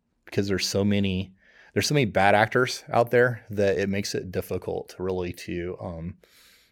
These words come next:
to effectively do anything, and to really, it kinda limits the amount of trust you can have.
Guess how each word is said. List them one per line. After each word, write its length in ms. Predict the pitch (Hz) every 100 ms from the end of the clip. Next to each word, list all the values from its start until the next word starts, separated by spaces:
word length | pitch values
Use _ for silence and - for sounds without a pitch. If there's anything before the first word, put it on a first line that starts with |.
| _
to 140 | - 95 _ -
effectively 580 | 107 - 98 - 92 87
do 180 | 85 92
anything, 560 | 82 82 80 80 95 107
and 280 | 95 95
to 360 | - 92 90 87 _ _ - - _ -
really, 440 | 101 127 107 104 - _ _ _ _ _ _ _ _ _ _ _
it 160 | - 95
kinda 200 | 117 107
limits 640 | 90 95 101 101 - - - -
the 100 | 101
amount 220 | 92 87
of 40 |
trust 340 | - 101 - -
you 80 |
can 140 | - -
have. 420 | - 101 104